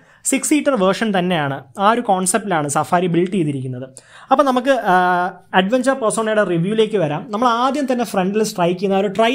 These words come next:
arrow കോൺസെപ്റ്റിലുള്ള ഗ്രില്ലാണ്. നോർമൽ സഫാരിയിൽ ക്രോം വരുന്ന ഗ്രില്ല് totally ഡീക്രോം ചെയ്യപ്പെട്ടിട്ടുണ്ട്. നമുക്ക് ആ ഒരു ഹ്യൂമാനിറ്റി ലൈനും ഭാഗം എല്ലാം, ആ, നമുക്കൊരു ഗ്ലോസ് ബ്ലാക്ക് ഫിനിഷിലാണ് വന്നിരിക്കുന്നത്. ഹുഡിന് മുകളിലായിട്ട് സഫാരി എന്നുള്ള ഒരു മാസ്കറ്റ് കൊടുത്തിട്ടുണ്ട്. അതും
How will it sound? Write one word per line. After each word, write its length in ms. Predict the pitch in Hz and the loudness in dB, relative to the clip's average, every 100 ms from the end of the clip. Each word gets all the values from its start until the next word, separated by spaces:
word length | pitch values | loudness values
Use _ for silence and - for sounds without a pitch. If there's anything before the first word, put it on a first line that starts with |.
| 277 | 0
arrow 140 | 240 233 | -2 -4
കോൺസെപ്റ്റിലുള്ള 640 | 202 175 170 180 175 170 | -4 -4 -6 -2 0 0
ഗ്രില്ലാണ്. 580 | 156 170 185 143 120 - _ _ - - _ _ - | 0 0 0 -2 -6 -14 _ _ -20 -20 _ _ 2
നോർമൽ 420 | 233 262 302 320 | 4 4 2 -2
സഫാരിയിൽ 720 | 294 240 - 247 247 233 247 233 214 208 | 0 0 2 0 0 -2 -2 -4 -4 0
ക്രോം 380 | 214 247 277 | 2 2 0
വരുന്ന 280 | 240 214 214 | 0 0 0
ഗ്രില്ല് 280 | 202 180 208 | -2 -2 -2
totally 440 | 214 208 226 262 | 0 0 0 0
ഡീക്രോം 460 | 247 196 196 240 226 | -2 -4 -2 0 0
ചെയ്യപ്പെട്ടിട്ടുണ്ട്. 680 | 185 190 165 160 147 143 170 | 0 0 0 -4 -4 -4 -6
നമുക്ക് 320 | 233 226 220 | -4 -4 0
ആ 60 | |
ഒരു 80 | 233 | 0
ഹ്യൂമാനിറ്റി 500 | 202 202 202 220 220 | 0 0 0 -2 -2
ലൈനും 280 | 226 214 220 | 0 0 0
ഭാഗം 380 | 165 175 202 185 | 0 0 -2 -2
എല്ലാം, 320 | 165 220 247 - _ 214 | 0 0 -2 -6 _ -2
ആ, 280 | 160 160 156 | 0 2 0
നമുക്കൊരു 320 | 165 170 175 | 0 0 0
ഗ്ലോസ് 360 | 160 165 208 | 2 2 0
ബ്ലാക്ക് 220 | 208 214 214 | 0 -2 -2
ഫിനിഷിലാണ് 440 | 165 165 190 160 | -4 -2 -2 -2
വന്നിരിക്കുന്നത്. 680 | 143 143 156 147 139 139 262 - _ - _ | -4 -4 -4 -2 -2 -2 -4 -6 _ -20 _
ഹുഡിന് 260 | 262 233 302 | 0 2 0
മുകളിലായിട്ട് 580 | 254 226 226 226 226 269 | 0 0 0 0 0 -2
സഫാരി 440 | - 208 233 233 | -2 0 0 0
എന്നുള്ള 280 | 247 220 196 | -2 -2 -2
ഒരു 100 | 196 | -2
മാസ്കറ്റ് 500 | 185 165 175 - 220 | -2 -2 -2 -4 -2
കൊടുത്തിട്ടുണ്ട്. 540 | 190 165 165 151 143 | 0 0 0 -2 -2
അതും 260 | 214 175 240 | -2 -2 -2